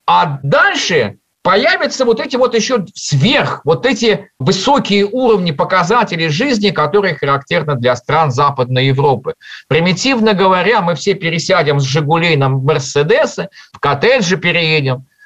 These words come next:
и прочее. И казалось, что это так близко, вот оно. И в каком-то смысле для вот этих маленьких стран Прибалтики вроде бы так и сбылось, они в еврозоне, у них Шенген,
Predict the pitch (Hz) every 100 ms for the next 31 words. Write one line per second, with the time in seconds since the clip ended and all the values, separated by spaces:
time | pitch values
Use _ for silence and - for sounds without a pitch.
0 | _ _ 147 147 160 120 - 117 - _
1 | _ _ - 131 160 160 269 233 - 220
2 | 208 196 190 139 180 277 - 160 202 294
3 | 285 127 85 - _ _ 170 135 170 165
4 | 175 285 311 269 269 277 - - 98 -
5 | - - 123 185 190 208 190 170 165 208
6 | 202 165 135 139 - - 180 185 135 -
7 | - - 165 160 262 220 - 160 156 233
8 | 165 139 135 151 - 123 - 113 110 135
9 | 190 311 - 120 156 180 117 139 - 101
10 | 98 147 208 147 135 - 117 135 185 -
11 | 104 98 95 160 185